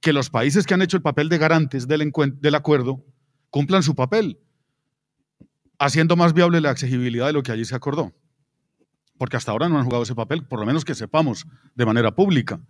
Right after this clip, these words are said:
Y por último, el apoyo necesario a la lucha por la reforma agraria integral y democrática que en ningún momento ha sido pactada por esta ni por las farc, y en donde más se avanzó fue cuando la negociación del E P L,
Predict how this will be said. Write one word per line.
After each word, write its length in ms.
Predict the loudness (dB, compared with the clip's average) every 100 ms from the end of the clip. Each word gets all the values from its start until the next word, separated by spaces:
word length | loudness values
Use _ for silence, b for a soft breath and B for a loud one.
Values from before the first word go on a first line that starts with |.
| b b b b b
Y 160 | 2 4
por 200 | 4 4
último, 400 | 4 4 2 0 b b b b b b
el 180 | 2 4
apoyo 460 | 2 4 4 4 2
necesario 600 | 0 -2 -2 -2 -2 -4
a 140 | -2 0
la 180 | 0
lucha 320 | 0 0 -2 -2
por 160 | 0
la 80 | 0
reforma 500 | 0 0 0 2 2
agraria 300 | 4 2 2
integral 400 | 2 2 0 2
y 40 |
democrática 580 | 2 0 -2 -4 -2 -4
que 80 | -2
en 80 | -2
ningún 260 | -2 0
momento 320 | 0 0 0 -2
ha 40 |
sido 180 | -2 -2
pactada 360 | -4 -2 -2
por 160 | -2 -2
esta 340 | -2 -2 -4 _ _ _ _
ni 140 | -6 -2
por 160 | -2
las 160 | -2 2
farc, 320 | 2 2 0 b b b b
y 100 | 2
en 100 | 4
donde 200 | 2 4
más 160 | 4
se 60 | 4
avanzó 280 | 4 4 2
fue 120 | 2
cuando 200 | 2 0
la 80 | 0
negociación 480 | -2 -4 -2 0 2
del 140 | 4
E 60 | 2
P 200 | 4 2
L, 240 | 2 -6